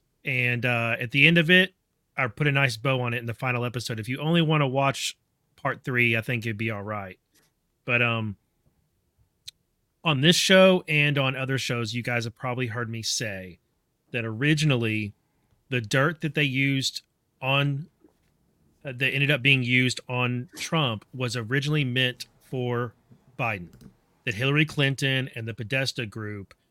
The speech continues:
were getting dirt on the Bidens out of Ukraine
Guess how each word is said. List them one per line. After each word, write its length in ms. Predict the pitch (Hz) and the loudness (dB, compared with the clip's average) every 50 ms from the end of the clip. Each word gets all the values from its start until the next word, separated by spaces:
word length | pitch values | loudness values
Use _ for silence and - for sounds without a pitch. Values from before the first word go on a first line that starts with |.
| _ _ _ _ - | _ _ _ _ -14
were 100 | 117 110 | -12 -10
getting 380 | 95 - 127 123 135 143 139 | -4 -2 -2 0 0 -2 -2
dirt 300 | 120 143 139 131 131 - - | 0 0 0 0 0 -2 -6
on 160 | 117 120 127 | -8 -6 -6
the 80 | 135 135 | -6 -4
Bidens 520 | 117 143 131 123 123 120 117 120 113 - - - - | -4 -2 0 0 0 0 -2 -4 -6 -8 -10 -8 -6
out 100 | 123 127 | -6 -6
of 100 | 120 127 | -4 -2
Ukraine 640 | 156 151 156 - - 135 127 120 120 120 120 120 | -4 -4 -4 -2 0 2 2 2 2 0 -2 -6